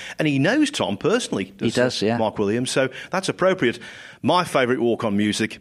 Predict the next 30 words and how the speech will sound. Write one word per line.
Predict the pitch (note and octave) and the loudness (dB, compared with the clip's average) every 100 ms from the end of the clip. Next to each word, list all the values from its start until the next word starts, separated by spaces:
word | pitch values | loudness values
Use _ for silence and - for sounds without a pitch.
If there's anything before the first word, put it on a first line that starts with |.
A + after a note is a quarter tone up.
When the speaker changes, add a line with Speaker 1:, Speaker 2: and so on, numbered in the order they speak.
| _ | _
Speaker 1:
historically, | C3+ - F3+ F3 D#3 - F2+ E2+ - - - - - | -2 0 2 4 2 0 -6 -8 -18 -20 -20 -20 -4
it | C#3 C#3 | -4 0
was | C#3 A#2+ | 0 0
at | - | 0
Preston | F3+ F3 D3+ A#2+ | -2 0 0 2
Guildhall, | B2 G#2+ A2 G2+ - - | 2 2 2 0 -2 -4
the | A2 | 2
U | C3+ | 2
K | C#3+ D3 | 2 0
Championship | C3 - B2+ A#2 G#2+ A2 | 0 0 -2 -2 -2 -4
final. | - G#2 F#2+ F#2 - - - - - - | -2 -2 0 -2 -6 -18 -20 -20 -20 -14
Steve | - - A#3+ A3+ | -4 0 2 2
Davis, | C#3 B2+ B2+ C3 - - - | 4 4 4 2 0 -6 -4
Stephen | - G3 F3 C#3+ | 0 2 2 2
Hendry, | A#2 G2+ A2 | 2 2 0
they | A2 | -2
both | G#2 C3+ - | 0 -2 0
came | A#2 | -2
down | G#2 G#2+ G#2+ | 0 0 0
different | A#2 D#3 C3+ A2+ | -2 0 0 2
stairs | - C#3 B2 G2 G#2 | 2 2 2 2 0
to | - A#2 | 0 -2
an | - | -2
absolutely | F3+ G3 - F#3+ C#3 B2+ A#2+ | -4 -2 0 0 0 -2 -2
packed | C3+ A#2 A2+ | -4 -2 0
arena | G#2+ A2 G#2+ - - - | 2 2 0 -4 -20 -6
to | B2 | 0
simply | - - D#3+ D#3+ E3 E3 | 2 2 2 0 2 4
the | D#3 | 4
best. | A#2 G#2+ - - | 2 0 0 -2